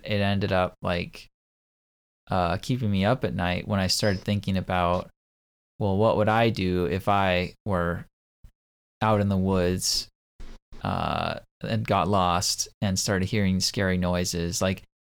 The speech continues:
that scenario is easy to put yourself in, and it's really freaky. Uh, and I feel the same way about The Overlook. Like, the idea of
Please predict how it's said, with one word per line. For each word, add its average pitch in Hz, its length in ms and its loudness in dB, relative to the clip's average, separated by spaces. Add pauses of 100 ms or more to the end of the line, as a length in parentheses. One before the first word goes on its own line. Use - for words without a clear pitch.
that 127 180 4
scenario 107 580 2
is 92 180 0
easy 113 320 0
to 92 100 2
put - 260 -2
yourself 95 420 0
in, 90 400 0 (100)
and 87 420 0
it's - 160 -6
really 95 220 2
freaky. 95 540 -4 (720)
Uh, 87 340 0 (100)
and 107 140 4
I 110 60 4
feel 139 220 2
the 120 80 4
same 107 260 2
way 98 200 4
about 87 460 2 (640)
The - 140 0
Overlook. 98 680 2 (640)
Like, 90 460 0 (260)
the 117 140 2
idea 110 520 4
of 95 400 4